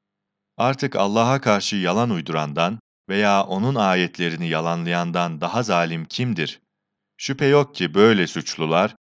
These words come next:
asla kurtuluşa ermezler. Allah'ı bırakıp kendilerine ne zarar ne de fayda verebilecek şeylere tapıyorlar.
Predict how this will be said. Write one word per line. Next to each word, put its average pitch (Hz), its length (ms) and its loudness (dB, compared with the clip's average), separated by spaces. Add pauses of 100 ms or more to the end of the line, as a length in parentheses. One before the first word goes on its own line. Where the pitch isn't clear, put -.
asla 113 460 2
kurtuluşa 92 560 0
ermezler. 78 800 -2 (760)
Allah'ı 143 520 4
bırakıp 107 440 0
kendilerine 98 680 2
ne 107 120 2
zarar 92 480 2
ne 95 140 0
de 98 100 2
fayda 92 400 0
verebilecek 85 600 -2
şeylere 82 460 -2
tapıyorlar. 78 800 -2